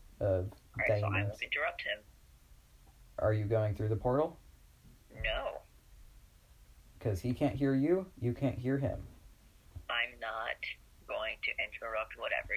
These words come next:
Speaker 2: he is doing.
Speaker 1: All right, are you going to wait until he wraps up?
Speaker 2: Yes.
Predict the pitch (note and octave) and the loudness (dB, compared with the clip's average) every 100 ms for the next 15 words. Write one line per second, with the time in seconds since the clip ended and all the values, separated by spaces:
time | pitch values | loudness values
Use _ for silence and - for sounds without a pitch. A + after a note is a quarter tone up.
0 | - B2 C#3+ C#3 D#3+ - - E2+ - - | -4 -4 -4 -4 -4 -4 -4 -6 -8 -16
1 | - - - - - - - - - - | -20 -20 -20 -20 -20 -20 -20 -20 -20 -20
2 | - - - - - - - G#2 G#2+ A#2 | -20 -20 -20 -20 -20 -20 -4 0 2 0
3 | - A#2+ B2 B2 A#2+ A2+ A2+ A#2 A2+ G#2+ | 2 2 2 2 2 2 2 4 2 2
4 | A2 G#2+ G#2+ G#2 - - - A#2 G#2+ - | 0 0 0 -2 -6 -10 2 2 4 4
5 | C#3 - - - - - - - - - | 4 2 -8 -20 -20 -20 -20 -20 -20 -20
6 | - - A2 | -18 -8 -8